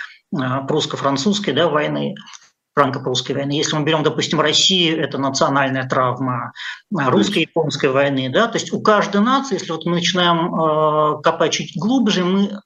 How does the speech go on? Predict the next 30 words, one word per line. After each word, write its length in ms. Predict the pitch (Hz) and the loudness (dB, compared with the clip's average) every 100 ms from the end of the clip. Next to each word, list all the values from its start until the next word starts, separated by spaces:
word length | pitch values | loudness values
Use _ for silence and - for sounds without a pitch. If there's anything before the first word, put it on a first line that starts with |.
| - | -4
э, 180 | 165 | -2
видим 460 | 147 214 202 202 202 - - - | 0 0 2 2 0 -8 -8 -2
истоки 540 | 170 - 214 208 202 | -2 0 2 2 2
этого 340 | 190 170 175 | 0 0 0
ресентимента. 880 | 170 160 170 143 180 147 127 127 - - - - - | 0 0 0 0 -2 -2 -4 -6 -14 -14 -10 -8 -4
Плюс 360 | - 202 269 - | 0 2 2 2
в 60 | 185 | 2
России 480 | 202 202 - 254 233 | 4 2 0 0 0
этот 160 | 180 | 0
еще 200 | 170 190 | 0 0
ресен-, 360 | 180 170 196 202 | 0 0 -2 -2
ресентимент 840 | 180 170 185 - 190 208 226 190 | -2 -2 -2 -2 0 0 2 0
был 180 | 147 170 | 0 0
завязан 680 | 147 175 180 185 151 160 160 | 2 2 2 2 0 -2 0
на, 360 | 165 170 170 - | 2 4 2 -2
э, 340 | 165 156 151 | 0 0 2
панславизме, 960 | 175 170 - 170 147 143 135 190 220 214 _ _ _ _ _ - - - - - _ | 2 2 2 0 0 -2 -2 -2 -2 -6 _ _ _ _ _ -18 -14 -12 -14 -18 _
а, 260 | 160 160 - | 4 4 4
который, 340 | 196 208 214 | 2 4 2
в 80 | - | 2
свою 440 | - 208 214 220 | 0 2 2 2
очередь, 400 | 220 196 165 160 | 0 0 -2 -2
развивается, 1000 | 156 151 175 180 185 170 135 127 - 143 - | -2 0 0 2 4 4 0 -4 -8 -8 -8
там, 120 | 127 | -6
в 40 | |
середине, 920 | - 156 160 170 165 147 139 135 135 135 | 0 0 0 0 0 0 -2 -2 -4 -6
второй 300 | - 147 147 | 0 0 2
половине 420 | 147 147 147 139 | 0 0 0 -2
девятнадцатого 760 | 135 139 143 156 143 - 160 | -2 -4 0 0 0 0 0
века, 440 | 165 240 254 202 | 2 0 0 -2